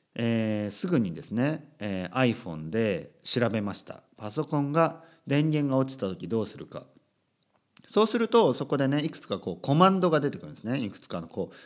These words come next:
これをやるといいよっていうね。だからなんかいろいろね、これとこれとこれを押しながら、えー、電源スイッチを押して十秒ね、押し続けるとか、なんかいろいろあるんですよ。いろいろなコマンドが。ね、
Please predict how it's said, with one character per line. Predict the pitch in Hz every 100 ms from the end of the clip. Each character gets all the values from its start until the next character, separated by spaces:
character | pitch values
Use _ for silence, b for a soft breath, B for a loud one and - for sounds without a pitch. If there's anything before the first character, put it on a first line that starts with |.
| B
こ | - 170
れ | 196
を | 190
や | 170
る | 165
と | 170 165
い | 147
い |
よ | 90
っ | 76
て | -
い | 76
う | -
ね。 | 135 175 b b b b -
だ | 143
か | 135
ら | 110 104
な | 101
ん |
か | 101
い | 113
ろ | 131
い | 135
ろ | 131
ね、 | 165 226 -
こ | 117
れ | 120
と | 127
こ | - 123
れ | 120
と | 120
こ | -
れ | 113 110
を | 107 107
押 | 113 101
し | 120
な | 113
が | 98 87
ら、 | 101 80 - _ _ _ _ _ _ _ _
え | 95 85 82 78 76 73 73 _ _ _ _ _ - _ -
ー、 |
電 | 110 110
源 | 104 107
ス | -
イ | 98
ッ |
チ | -
を | 82
押 | 78
し |
て | - 90 - -
十 | 101 123 113
秒 | 92 82 - _ _ -
ね、 | 151 220
押 | 113
し | -
続 | - 113
け | -
る | 92
と | -
か、 | -
な | 123
ん |
か | 113
い |
ろ | 175 220
い |
ろ | 208
あ |
る | 190
ん | 107
で | 78
す | -
よ。 | - b b b -
い |
ろ | 127 120
い |
ろ | 110
な | 107
コ | -
マ | 92 82
ン |
ド | 80 78
が。 | 76 - b b -
ね、 | 147 175 -